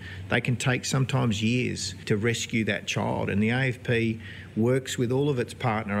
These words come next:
agencies, whether that be state law enforcement, different state agencies, the eSafety Commissioner and others,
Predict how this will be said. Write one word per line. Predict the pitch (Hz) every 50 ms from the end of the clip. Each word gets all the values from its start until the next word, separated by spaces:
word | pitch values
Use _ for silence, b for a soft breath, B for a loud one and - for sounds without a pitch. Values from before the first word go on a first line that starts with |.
| 104
agencies, | 104 104 101 110 110 - - - 156 185 90 92
whether | 117 110 104 107 101
that | 101 107 - 113
be | 107 98 98 98 98 98
state | - - - - 127 131 135 -
law | 123 127 123 123
enforcement, | 117 107 - - 127 127 127 123 - - 120 117 185 - -
different | 131 123 - 131 127
state | - - - 127 127 - -
agencies, | 113 117 120 117 123 120 - - - 131 120 117 113 104 -
the | - - -
eSafety | - 110 120 113 - - 135 120 117 - - - 110
Commissioner | - - 104 110 220 - - - 127 110
and | 104 98 95
others, | 117 127 120 104 98 107 107 - -